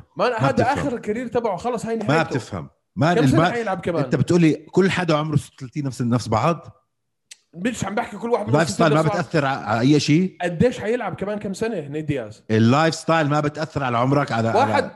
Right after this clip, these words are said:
Speaker 1: واحد بيلعب مرة
Speaker 2: جاوبني يا
Speaker 1: بالسنة.
Speaker 2: زلمة.
Speaker 1: واحد بيلعب مرة بالسنة. وبعدين شو دخلني شو بياكل هو؟ إن شاء الله ياكل خرا، أنا مالي. النباتي. إن شاء الله يكون حيواني، أنا مالي.
Speaker 2: ما تقول لي هدول الشغلات ما بتأثر.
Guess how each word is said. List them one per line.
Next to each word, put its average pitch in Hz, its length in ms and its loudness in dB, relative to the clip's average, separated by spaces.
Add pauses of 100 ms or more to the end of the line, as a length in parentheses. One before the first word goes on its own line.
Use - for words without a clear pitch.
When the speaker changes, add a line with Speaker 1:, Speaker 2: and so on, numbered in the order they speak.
(140)
Speaker 1:
واحد 196 540 -6
بيلعب 240 180 4
مرة 233 100 6
Speaker 2:
جاوبني 233 200 4
يا 233 120 6
Speaker 1:
بالسنة. 208 200 4
Speaker 2:
زلمة. 170 420 0 (340)
Speaker 1:
واحد 190 300 -8
بيلعب 202 300 -2
مرة 220 160 -2
بالسنة. 202 400 -6
وبعدين 190 260 0
شو 349 80 -2
دخلني 349 320 0
شو 262 120 -2
بياكل 277 400 2
هو؟ 240 160 2
إن 196 60 0
شاء 233 120 -2
الله 269 120 2
ياكل 262 200 -2
خرا، 240 300 -2
أنا 185 120 -2
مالي. 220 340 -2 (240)
النباتي. 170 680 -2 (320)
إن 185 40 -20
شاء 277 100 2
الله 311 120 4
يكون 311 200 2
حيواني، 240 580 0 (220)
أنا 214 100 2
مالي. 269 420 0 (680)
Speaker 2:
ما 131 220 2
تقول 165 240 2
لي 156 180 4
هدول 127 200 4
الشغلات 135 320 2
ما 143 60 4
بتأثر. 135 600 0